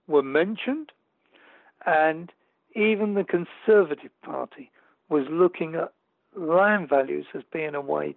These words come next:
to help fund residential care for senior citizens and things of that nature. And all the parties are desperately concerned about the housing crisis. And you and I, and I hope most of your listeners,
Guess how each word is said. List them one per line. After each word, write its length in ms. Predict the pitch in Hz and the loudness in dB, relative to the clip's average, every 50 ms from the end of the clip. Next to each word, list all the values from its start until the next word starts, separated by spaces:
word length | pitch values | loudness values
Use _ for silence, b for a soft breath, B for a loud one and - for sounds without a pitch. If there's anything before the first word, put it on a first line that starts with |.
| _ | _
to 80 | - 127 | -12 -6
help 280 | 110 139 147 147 156 _ - - | -4 -2 -4 -4 -6 _ -14 -4
fund 360 | - 156 143 143 139 143 139 - b b b b b b b b b _ | 0 0 0 0 -2 -6 -18 -20 b b b b b b b b b _
residential 800 | 175 131 135 147 143 131 139 - 156 170 170 - - 151 143 139 _ - | -2 4 4 4 4 4 2 0 -2 -6 -6 -8 -6 -6 -6 -6 _ -4
care 300 | - 143 139 143 147 143 | -2 -2 -2 -2 -6 -8
for 160 | - - 143 - - | -8 -10 -10 -10 -6
senior 360 | - 147 147 147 147 151 139 - - - | -8 -8 -8 -6 -8 -10 -10 -10 -8 -6
citizens 500 | 180 185 160 131 123 - 143 143 139 - | -6 -6 -6 -6 -8 -8 -8 -8 -8 -8
and 200 | 135 139 - 131 _ | -8 -8 -8 -8 _
things 200 | - 156 139 135 - | -2 -2 -2 -2 -6
of 100 | 139 135 131 | -6 -6 -2
that 240 | 143 147 147 - - | -2 -4 -4 -4 -4
nature. 460 | 143 147 147 151 - - - - - B B B B B B B B B B B B B - | -4 -4 -4 -4 -6 -10 -14 -16 -16 B B B B B B B B B B B B B -8
And 160 | - 160 202 | -4 -2 -2
all 420 | 240 262 269 277 285 254 214 156 | 2 4 6 6 6 6 6 4
the 80 | 147 143 | 2 0
parties 520 | - 143 143 - - 131 - - 135 127 - - _ b b b b b b b _ - | 2 0 -2 -2 -4 -14 -8 -6 -6 -6 -8 -18 _ b b b b b b b _ -4
are 420 | 151 143 143 143 143 143 135 - _ _ _ _ _ _ _ _ _ | 0 2 4 4 2 0 -2 -6 _ _ _ _ _ _ _ _ _
desperately 640 | - - - - - - 151 127 - 180 147 143 135 | 0 0 0 0 -4 -2 -2 -2 -2 -2 -6 -6 -6
concerned 520 | - - 139 120 - - 143 139 135 131 | -8 -12 -14 -14 -6 -4 -4 -4 -4 -6
about 280 | 131 120 139 139 - - | -8 -6 -6 -6 -6 -8
the 60 | - | -8
housing 440 | 139 139 131 131 123 - 135 127 123 | -6 -4 -4 -4 -6 -8 -10 -12 -12
crisis. 560 | - - 160 147 147 135 - - - 151 - - - B B B B B B B B B | -4 -2 -2 -2 -2 -4 -6 -8 -12 -12 -12 -14 -20 B B B B B B B B B
And 200 | - 175 139 131 | -10 -8 -6 -2
you 400 | 135 147 160 165 165 170 170 156 | 2 4 6 6 6 6 4 2
and 120 | 131 123 139 | 0 -2 -2
I, 300 | 147 147 147 151 151 147 | -4 -4 -4 -2 -4 -4
and 100 | 131 131 | -6 -6
I 100 | 131 - | -8 -6
hope 200 | - 156 151 160 | -4 -6 -6 -6
most 360 | - 147 - - - - - | -8 -8 -8 -8 -10 -10 -14
of 220 | - - 147 139 139 _ _ - | -12 -10 -10 -10 -12 _ _ -10
your 140 | 151 147 147 | -10 -8 -6
listeners, 500 | 143 180 202 - - - 156 147 147 | -6 -6 -6 -6 -8 -12 -12 -12 -12